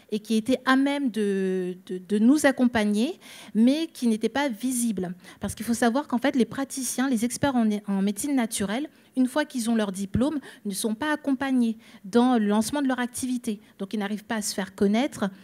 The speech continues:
Euh, pour les praticiens qui sont en zone rurale, euh, il y a la problématique de comment est-ce que j'arrive à atteindre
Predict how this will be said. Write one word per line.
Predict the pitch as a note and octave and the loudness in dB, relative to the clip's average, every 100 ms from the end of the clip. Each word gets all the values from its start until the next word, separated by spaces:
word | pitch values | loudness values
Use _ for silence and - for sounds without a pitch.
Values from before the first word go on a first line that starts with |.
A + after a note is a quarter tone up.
| - - - | -20 -10 -2
Euh, | G#3 G3+ F#3+ G3 F#3+ F#3+ | 0 0 0 -2 -2 -4
pour | G3 A#3+ | 0 2
les | |
praticiens | A#3+ B3+ A#3+ B3+ C4 | 2 0 -2 -2 0
qui | A#3+ | -2
sont | - A#3+ | -2 -2
en | |
zone | G3+ A3 A3 | 2 2 4
rurale, | A#3 A3+ B3 A#3+ G#3 - - - G#3 | 2 0 -2 -2 -4 -8 -18 -12 -6
euh, | G3 | -4
il | G3+ | -2
y | |
a | |
la | G3+ | -2
problématique | G3+ A#3+ A3+ A3+ G#3+ A3 C4 G#3 | 0 2 2 2 0 -6 -8 -4
de | A3+ B3+ A3+ - | -4 -4 -6 -6
comment | B3+ A#3+ | -2 0
est-ce | C4 B3+ - | 2 0 0
que | A#3 | 0
j'arrive | G#3+ A3+ B3 C4 B3 | 0 -2 -2 -4 -2
à | G#3+ A3 | -4 0
atteindre | A3+ A3 B3+ B3+ G#3+ | -2 0 0 0 0